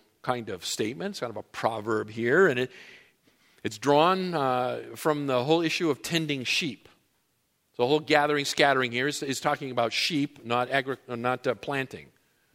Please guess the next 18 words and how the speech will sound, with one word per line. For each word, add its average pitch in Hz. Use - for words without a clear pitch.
And 117
what 160
Jesus 214
is 185
saying 185
here 151
is 143
you 170
are 185
either, 175
you're 165
either 160
gathering 254
in 220
the 202
sheep 190
with 175
me 143